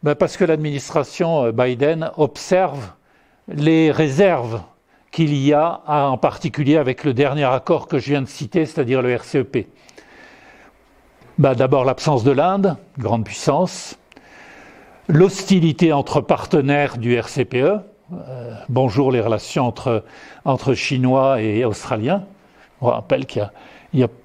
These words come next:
pas beaucoup de jours, le porte-parole du ministère des Affaires étrangères, à propos, euh, du, de l'aukus, disait au Premier ministre australien : « Vous serez bien avancé quand vous verrez les corps des soldats australiens, euh, flotter sur la,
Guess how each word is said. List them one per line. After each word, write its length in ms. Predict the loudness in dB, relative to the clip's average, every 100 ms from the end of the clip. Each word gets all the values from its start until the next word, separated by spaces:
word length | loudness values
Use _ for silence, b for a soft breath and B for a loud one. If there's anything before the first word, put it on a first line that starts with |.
| _
pas 120 | 0
beaucoup 260 | 0 0 -2
de 60 | 0
jours, 460 | 2 4 2 -4 -16 B B B 0
le 120 | 2
porte-parole 640 | 2 -2 -2 0 2 0
du 80 | 0
ministère 420 | 0 0 2 0
des 160 | 0 0
Affaires 300 | 0 0 2
étrangères, 800 | 0 0 -2 -2 2 2 2 0
à 80 | -4
propos, 640 | -4 -8 -4 0 2 2
euh, 120 | 0 -4 B B B -8
du, 960 | -2 2 2 2 0 -2 -4 -8 -6
de 140 | 0 2
l'aukus, 640 | 2 0 0 -2 -2 -18 B B B
disait 560 | -4 0 2 4 4 4
au 120 | 0
Premier 320 | 0 0 2
ministre 440 | 0 0 0 -2 -4
australien : « 680 | -6 -2 -2 0 0 2 0
Vous 100 | -2
serez 180 | -2 0
bien 200 | 0 0
avancé 480 | 0 0 -2 -2 -2
quand 160 | -2
vous 200 | -2 -2
verrez 400 | 0 0 2 -2 B B B
les 160 | -2 -2
corps 300 | 2 0 2
des 100 | -2
soldats 380 | 0 0 2 0
australiens, 680 | -2 -6 -4 -2 0 0
euh, 60 | -2
flotter 480 | 0 -2 0 0 -2
sur 320 | -2 -2 0
la, 280 | 0 0